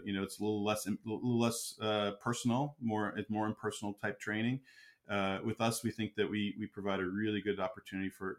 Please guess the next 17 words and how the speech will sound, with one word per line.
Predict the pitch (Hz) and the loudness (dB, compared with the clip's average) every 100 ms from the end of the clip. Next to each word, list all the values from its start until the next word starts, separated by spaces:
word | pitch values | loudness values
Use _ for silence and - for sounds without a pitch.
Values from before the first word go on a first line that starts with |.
| - | -8
for | 95 | -6
the | 92 92 | -4 0
applicant, | 95 92 - 87 - | -2 -2 -10 -16 -6
for | 101 | -4
the | 95 | 0
residents | 98 95 95 | 0 0 -4
to | - 95 92 - - | -4 -4 -4 -6 -14
kind | - 95 | -8 -6
of, | 87 - | -6 -8
uh, | 92 | -10
train | - 98 98 | -4 0 2
in | 95 92 | 2 0
a, | 90 90 - _ _ _ _ - | -2 -4 -8 _ _ _ _ -6
in | 90 | -2
a | |
very | 95 104 98 98 87 - _ _ _ _ _ _ | 4 6 6 4 -2 -10 _ _ _ _ _ _
friendly, | - 143 139 135 131 127 113 | 6 10 12 12 10 8 4